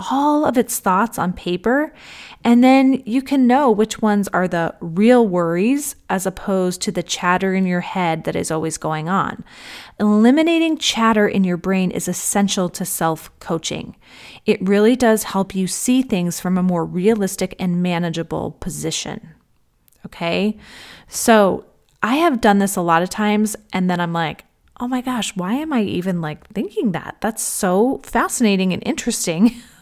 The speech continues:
<laughs> That's just ridiculous. Like, I don't have to believe that anymore because I just know that that's ridiculous, but it was still a thought that came to my mind,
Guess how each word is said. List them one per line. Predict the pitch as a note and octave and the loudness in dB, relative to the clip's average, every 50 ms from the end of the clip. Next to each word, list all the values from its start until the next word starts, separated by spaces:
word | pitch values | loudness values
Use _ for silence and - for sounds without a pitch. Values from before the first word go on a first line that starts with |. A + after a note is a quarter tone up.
| _ _ _ _ - | _ _ _ _ -2
<laughs> | - - - - - - - - - - - - - - - - _ _ _ - | -2 -2 -4 -8 -12 -10 -10 -10 -10 -10 -12 -14 -14 -16 -18 -20 _ _ _ -12
That's | - G3 G3 A#3 A#3+ C4 B3+ - - - | -6 0 2 4 4 4 2 -2 -6 -8
just | - - - - A3+ A3 - - - _ - - - | -8 -6 0 0 0 0 0 -8 -14 _ -20 -16 -8
ridiculous. | F3+ F3 G3+ G#3 E4 A4+ - - C4 E3+ F3 - - - - | 0 2 4 6 6 4 6 6 4 4 2 -2 -4 -2 -2
Like, | F#3+ - | 0 4
I | G#3 G#3+ | 4 4
don't | A3 B3 A3 A3 | 4 4 2 2
have | - C#4+ F#4 - - | 4 2 2 2 2
to | A3 | -4
believe | F3 - F3 E3 D#3 D#3 | -2 -2 -2 -2 -2 -2
that | D#3+ D#3 D3+ D#3 | -2 -2 0 0
anymore | D#3+ E3+ F3 F3 F3+ G3+ | -2 -2 0 0 0 0
because | G3+ A3 - A3+ G#3+ - - | 0 0 -2 -4 -6 -4 -2
I | - G#3 G#3 A3 A3+ | 0 4 4 4 4
just | G#3+ - G3+ G#3 G3+ - | 4 2 0 0 0 0
know | F3+ F3 G3+ G#3 F3 E3+ | 0 2 2 4 4 2
that | E3 F3 - | -2 -4 -4
that's | F3 E3 D#3+ - - | -4 -4 -4 -4 -6
ridiculous, | F3+ F#3 C4 C4 C#4 A#3 F3+ E3+ - | -4 -4 -2 0 2 2 0 0 -2
but | - G3+ F3+ | -4 -2 -2
it | F#3 - | -2 -2
was | - F#3 | -2 -4
still | - - - - A3 B3 D4+ D#4+ | -4 -4 0 0 2 4 4 2
a | |
thought | D#4 - - G#3 G#3 A3+ | 2 2 2 2 2 2
that | - F#3+ - | 0 -4 -4
came | - G3 F3 E3+ | -2 -4 -4 -4
to | - - | -4 -4
my | E3+ D#3+ D#3+ | -4 -4 -2
mind, | D#3+ D#3 D#3+ F3 G#3+ B3+ C#4 | -2 -2 0 0 0 0 0